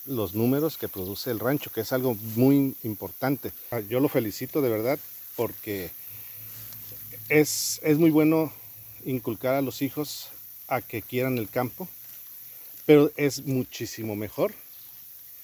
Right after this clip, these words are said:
guiarlos a que se apasionen, a que les guste,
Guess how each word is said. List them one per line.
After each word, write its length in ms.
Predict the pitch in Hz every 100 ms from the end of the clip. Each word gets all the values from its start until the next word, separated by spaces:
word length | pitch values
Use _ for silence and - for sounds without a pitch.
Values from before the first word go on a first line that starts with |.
| - - - - 127
guiarlos 720 | 117 143 151 170 220 - - - - - - -
a 120 | 123
que 140 | 120
se 140 | - 117
apasionen, 600 | 113 98 131 135 120 98 -
a 100 | 113
que 140 | 107
les 240 | 98 90
guste, 280 | 98 101 -